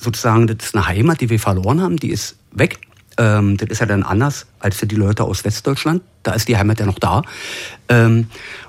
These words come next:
und ich glaube, sich Zeit zu nehmen füreinander und miteinander zu reden und zu gucken und irgendwie zu, also wenn das,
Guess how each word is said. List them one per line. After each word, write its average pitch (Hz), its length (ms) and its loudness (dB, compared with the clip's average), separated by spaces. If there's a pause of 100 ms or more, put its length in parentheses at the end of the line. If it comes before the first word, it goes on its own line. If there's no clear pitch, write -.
und 117 80 4
ich 120 60 4
glaube, 135 200 4
sich 131 200 0
Zeit 131 320 0
zu 226 120 0
nehmen 160 260 4
füreinander 104 640 2 (240)
und 117 440 2
miteinander 123 380 2
zu 117 140 0
reden 113 260 4
und - 80 -2
zu - 100 -8
gucken 156 380 0
und 120 160 -2
irgendwie 127 220 0
zu, - 240 -4
also 113 260 2
wenn 110 160 4
das, 175 80 4